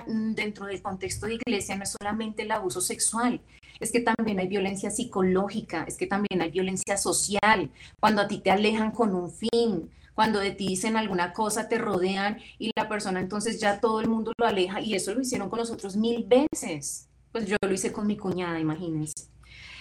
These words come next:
Eh, hay violencia económica, ¿sí? Cuando manipulan y mueven las cosas para poder lograr fines económicos y te dicen a ti qué hacer con tus finanzas, tu casa, tu carro, eso es violencia económica.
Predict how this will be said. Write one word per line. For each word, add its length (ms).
Eh, 540
hay 140
violencia 420
económica, 800
¿sí? 260
Cuando 260
manipulan 800
y 80
mueven 240
las 220
cosas 560
para 240
poder 260
lograr 440
fines 260
económicos 460
y 80
te 80
dicen 180
a 120
ti 100
qué 80
hacer 220
con 180
tus 220
finanzas, 460
tu 100
casa, 360
tu 160
carro, 180
eso 140
es 80
violencia 580
económica. 680